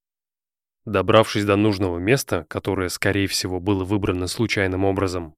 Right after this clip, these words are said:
Крайчер таким же способом выбирает дом. Однако вместо того, чтобы сразу в него вломиться, парень тратит немного времени, дабы удостовериться, что жертва находится в доме одна.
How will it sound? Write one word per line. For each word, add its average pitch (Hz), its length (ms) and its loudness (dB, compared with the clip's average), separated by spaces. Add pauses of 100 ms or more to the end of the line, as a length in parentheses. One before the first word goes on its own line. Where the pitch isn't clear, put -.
(100)
Крайчер 104 460 2
таким 104 340 0
же 87 100 -4
способом 156 680 2
выбирает 95 680 -2
дом. 92 400 -2 (640)
Однако 135 440 2
вместо 123 440 2
того, 117 240 2
чтобы 104 240 -4
сразу 104 440 2
в 87 80 -8
него 92 220 2
вломиться, 104 640 -2 (120)
парень 180 360 2
тратит 139 400 -2
немного 104 380 0
времени, 131 500 0
дабы 123 320 2
удостовериться, 104 880 -2
что - 240 -6
жертва 143 440 0
находится 117 640 -2
в 101 80 -8
доме 90 280 -2
одна. 95 380 -2